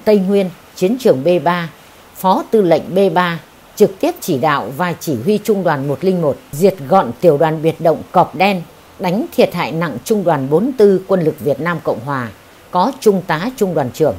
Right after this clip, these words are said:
Tháng mười một năm một nghìn chín trăm sáu mươi lăm, trực tiếp chỉ huy chiến dịch Pleimer, có trận chiến tại Ia Drang, tiêu diệt hoàn toàn một tiểu đoàn, làm thiệt hại nặng một tiểu đoàn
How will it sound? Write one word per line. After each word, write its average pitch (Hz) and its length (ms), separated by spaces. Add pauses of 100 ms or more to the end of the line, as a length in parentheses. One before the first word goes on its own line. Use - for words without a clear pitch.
(880)
Tháng 233 300
mười 190 140
một 151 260
năm 196 180
một 170 100
nghìn 139 260
chín 208 200
trăm 202 200
sáu 175 200
mươi 220 80
lăm, 196 200 (380)
trực - 280
tiếp 311 160 (100)
chỉ 160 240
huy 208 140
chiến 208 320
dịch 208 260
Pleimer, 185 500 (260)
có 185 320
trận 208 160 (120)
chiến 185 300 (100)
tại 156 280
Ia 170 380
Drang, 175 240 (500)
tiêu 240 180
diệt 156 240 (100)
hoàn 165 260
toàn 151 300
một 147 160
tiểu - 180
đoàn, 135 300 (340)
làm 170 320
thiệt 175 220
hại 151 180
nặng 165 400
một 165 200
tiểu 170 160
đoàn 156 220